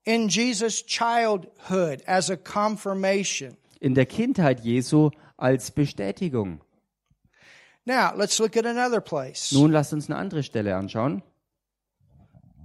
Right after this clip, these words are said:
Speaker 1: Go with me to Matthew three.
Speaker 2: Geht mit mir ins Matthäusevangelium, Kapitel drei.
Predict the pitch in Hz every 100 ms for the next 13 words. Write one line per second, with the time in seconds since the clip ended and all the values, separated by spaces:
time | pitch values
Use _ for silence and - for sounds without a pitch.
0 | _ - - _ _ _ - _ _ _
1 | 196 220 240 233 - 208 214 233 - 226
2 | 202 196 202 208 - 214 196 - 233 247
3 | 220 147 - _ _ 127 120 131 120 123
4 | 110 117 110 - 165 165 - 113 - 107
5 | 101 101 104 104 107 95 95 92 92 85
6 | 92